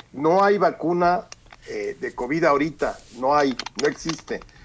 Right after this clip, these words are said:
Está en proceso, se está investigando.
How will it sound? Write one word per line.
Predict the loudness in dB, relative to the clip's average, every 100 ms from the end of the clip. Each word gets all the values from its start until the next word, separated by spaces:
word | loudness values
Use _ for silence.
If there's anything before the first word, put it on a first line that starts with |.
| -20 -12
Está | -8 0 0
en | 2
proceso, | 0 2 4 4 2 -2
se | -2
está | -4 -2
investigando. | 0 -2 -2 -4 0 2 2 2 0